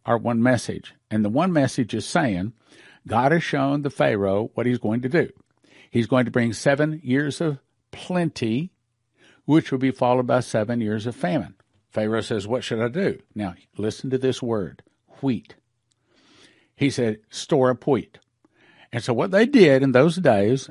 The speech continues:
and Ron Wyatt said he found the place where they stored these massive amounts of wheat. So they stored up,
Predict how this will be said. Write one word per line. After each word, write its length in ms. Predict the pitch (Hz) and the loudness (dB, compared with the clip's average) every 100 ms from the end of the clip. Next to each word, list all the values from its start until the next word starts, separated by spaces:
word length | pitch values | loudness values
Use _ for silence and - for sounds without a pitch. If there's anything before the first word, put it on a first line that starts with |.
| - | -6
and 260 | 104 104 | -2 0
Ron 220 | 107 135 | 2 2
Wyatt 260 | 127 143 143 | 4 2 0
said 200 | - 135 | -4 -2
he 120 | 147 | -4
found 680 | 135 - 123 135 147 143 131 | -6 -6 -4 -2 -2 -4 -6
the 60 | 120 | -8
place 360 | 139 135 123 | -2 -2 -2
where 160 | 143 131 | -2 0
they 140 | 127 | 0
stored 420 | 131 - 131 131 131 | -2 -2 0 0 0
these 220 | 135 107 | -2 -2
massive 380 | 107 135 - 120 | -2 -2 -2 -2
amounts 340 | 120 120 - | -2 -2 -4
of 120 | 147 | -4
wheat. 240 | 196 - _ _ _ - - - _ | -4 -6 _ _ _ -20 -20 -20 _
So 260 | - 160 | -2 0
they 200 | 135 139 | 0 0
stored 420 | 131 - 226 262 156 | -2 0 2 2 2
up, 300 | 160 165 | 0 -2